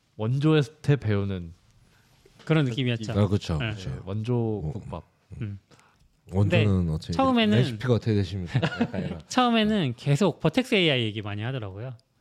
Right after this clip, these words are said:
Speaker 1: 아,
Speaker 2: 자기네들이
Speaker 1: 미션을 받으신 건가?
Speaker 2: 자기네들이 뭔가 이제 장애 분석 같은 거 할 때 요즘은 다 버텍스 에이아이가 하고 있다.
Speaker 3: 음.
Speaker 2: 사람이
Speaker 3: 제-, 제미나이로 한다고
Speaker 2: 아,
Speaker 3: 했죠.
Speaker 2: 제미나이,
Speaker 3: 네.
Speaker 2: 제미나이랑 버텍스 에이아이 사용해서 하고 있다.
Speaker 1: 그게 진짜인 거예요, 아니면 우리한테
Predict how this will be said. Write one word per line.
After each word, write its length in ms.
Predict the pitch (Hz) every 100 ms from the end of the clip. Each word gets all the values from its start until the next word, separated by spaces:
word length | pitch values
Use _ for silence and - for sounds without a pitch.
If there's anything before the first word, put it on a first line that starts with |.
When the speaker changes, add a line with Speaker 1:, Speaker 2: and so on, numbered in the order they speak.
| _
Speaker 1:
아, 120 | 123 110
Speaker 2:
자기네들이 160 | 113 127
Speaker 1:
미션을 260 | 147 156 135
받으신 400 | 117 135 123 110
건가? 400 | 104 95 120 127
Speaker 2:
자기네들이 800 | - 143 156 156 147 147 147 139
뭔가 500 | 113 117 113 120 117 - _ _ _
이제 160 | 117 117
장애 720 | - 143 160 156 127 113 117 _
분석 280 | - 131 165
같은 240 | 135 - 127
거 80 |
할 100 | 147
때 440 | 165 143 135 135 113 - _ -
요즘은 320 | 135 165 151
다 100 | 135
버텍스 360 | 113 123 165 -
에이아이가 360 | 160 147 131 120
하고 160 | 151
있다. 460 | 143 - 98 98 - -
Speaker 3:
음. 160 | 143 123 _
Speaker 2:
사람이 240 | 165 160
Speaker 3:
제-, 60 | 131
제미나이로 440 | 165 196 190 165 127
한다고 240 | 104 92
Speaker 2:
아, 40 | 113
Speaker 3:
했죠. 120 | -
Speaker 2:
제미나이, 440 | 147 165 165 147
Speaker 3:
네. 40 | 131
Speaker 2:
제미나이랑 760 | 143 143 156 156 143 139 127
버텍스 340 | 113 - 123 123
에이아이 340 | 117 107 104
사용해서 400 | 110 131 120 117
하고 140 | 135 127
있다. 480 | - 101 92 101 - _
Speaker 1:
그게 220 | - 123
진짜인 1200 | 120 - - 117 113 156 226 214 185 139 117 117 117
거예요, 240 | 123 107
아니면 220 | 98 95
우리한테 680 | 95 127 139 - 110 101 92